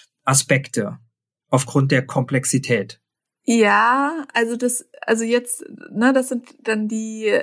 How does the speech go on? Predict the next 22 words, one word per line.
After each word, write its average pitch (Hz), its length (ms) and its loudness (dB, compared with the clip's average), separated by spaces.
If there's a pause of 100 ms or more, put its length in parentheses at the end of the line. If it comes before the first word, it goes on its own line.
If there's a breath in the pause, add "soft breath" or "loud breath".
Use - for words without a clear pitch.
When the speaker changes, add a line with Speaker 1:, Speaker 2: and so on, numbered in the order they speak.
(180)
Speaker 2:
groben 277 480 4
Architekturen 247 1080 0
und 220 140 -2
dann 233 160 0
kann 240 160 -6
man 233 140 -2
aber 202 180 2
auch 202 220 -2
innerhalb 247 580 4
der - 140 -6
Architekturen 233 960 0
wieder 214 240 0
sehr 214 240 2
viel - 240 -2
unterschiedliche 214 720 -4
Dinge 208 400 2
auch 185 180 -2
machen, 190 540 -2
ne? 233 240 4
Also 208 180 0
da 202 140 -2
sind 208 200 -4